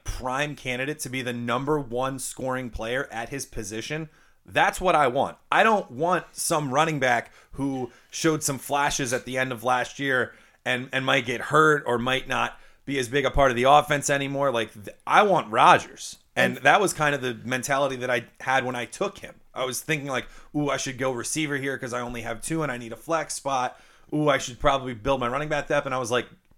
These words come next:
Speaker 1: "No, like, I'm taking Aaron Rodgers."
Speaker 2: From a consistency standpoint, I mean, you're, the lowest he finished in recent history is, like, six or seven, depending on your league format. So really, you're getting a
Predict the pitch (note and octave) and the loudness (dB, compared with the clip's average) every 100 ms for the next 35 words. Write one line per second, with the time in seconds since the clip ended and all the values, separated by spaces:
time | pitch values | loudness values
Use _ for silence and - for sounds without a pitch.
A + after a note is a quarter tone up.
0 | _ _ _ _ C#3 D#3 D2 - - G#2+ | _ _ _ _ 0 0 0 -8 -16 -8
1 | C3 D3 D#3 D3 D3 C3 A#2+ A2+ B2+ A#2 | -2 -2 0 -2 -2 -2 -2 2 4 4
2 | G2 - - F3+ E3 E3 D3+ D#3 - C#3+ | 0 -12 -2 0 0 -2 -2 -2 -2 -6
3 | B2+ B2 - B2+ A#2+ B2 A#2+ A2+ A2 B2 | -6 -6 -6 -8 -8 -8 -8 -8 -8 -10
4 | B2 A#2+ B2+ C3 C3 - - - C#3+ C#3+ | -8 -8 -4 -4 -6 -12 -20 -6 -2 4
5 | D#3 D3+ D3 - C3+ C#3 C3+ - C3 B2+ | 6 6 2 -2 -6 -6 -6 -8 -8 -10
6 | A#2+ A#2 C3 B2+ B2+ B2+ A#2 - B2 A#2 | -10 -10 -8 -6 -8 -8 -10 -8 -8 -8
7 | A2+ A2 - - B2+ - B2 - A#2+ B2 | -8 -8 -6 -6 -6 -8 -8 -8 -8 -8
8 | A#2 A#2+ A#2+ A#2 A#2 A2+ A2+ A#2+ C#3 C3+ | -10 -8 -8 -8 -8 -8 -8 -8 -8 -6
9 | C#3+ D3 - _ _ _ _ - C3+ A#2+ | -4 -6 -8 _ _ _ _ -6 -6 -4
10 | C3 D3 C#3 B2+ A#2+ - _ - B2+ A#2+ | -2 0 0 -2 -6 -10 _ -10 -8 -6
11 | B2 A#2+ A#2+ A#2+ A#2+ | -4 -4 -4 -8 -8